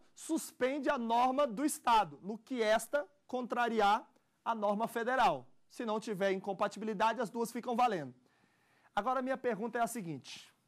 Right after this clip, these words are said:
A minha pergunta é a seguinte. Se a União quiser, ela pode revogar a sua lei que suspendeu as normas gerais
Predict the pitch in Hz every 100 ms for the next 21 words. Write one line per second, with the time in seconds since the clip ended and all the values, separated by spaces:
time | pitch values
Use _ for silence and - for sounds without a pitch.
0 | _ - 220 208 254 247 220 165 143 185
1 | 185 202 - - 175 170 196 139 123 -
2 | - _ _ _ _ _ _ _ _ _
3 | - - 285 302 302 392 381 285 175 185
4 | 139 - _ _ _ _ _ - 233 254
5 | - 254 254 214 147 156 320 285 285 202
6 | 190 180 - 208 208 - - 294 294 208
7 | 190 156 - _ _ _ _ _ 240 220
8 | - 311 - - 233 180 196 185 - 208
9 | 165 202 247 247 240 208 196 175 165 -